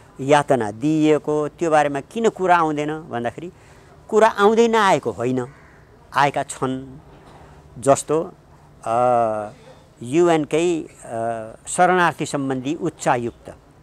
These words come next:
युएनएचसिआरले चाहिँ यो कुरा उठाएको थियो त्यो बेलामा। त्यसको चाहिँ, अ, निर्देशक हुनुहुन्थ्यो जापानकी, अ, सादाको ओगाता भन्ने, उहाँले चाहिँ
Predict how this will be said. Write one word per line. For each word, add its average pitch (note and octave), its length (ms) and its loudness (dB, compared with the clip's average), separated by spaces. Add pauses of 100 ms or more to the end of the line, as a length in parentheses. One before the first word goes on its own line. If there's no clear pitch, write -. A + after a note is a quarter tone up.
(140)
युएनएचसिआरले C3 1500 -4
चाहिँ D3+ 200 -2
यो C#3+ 100 0
कुरा C#3 320 0
उठाएको C#3 380 0
थियो A2 160 -8
त्यो G#2+ 140 -12
बेलामा। F#2 280 -16 (160)
त्यसको E3 320 -4
चाहिँ, D3+ 300 -4
अ, - 40 -20 (1300)
निर्देशक D#3 680 2
हुनुहुन्थ्यो C3 540 -4
जापानकी, C3 920 -4 (400)
अ, G#2+ 200 -12
सादाको D3 540 0
ओगाता B2 320 0
भन्ने, F#2 360 -16 (320)
उहाँले D3+ 360 4
चाहिँ E3+ 240 -6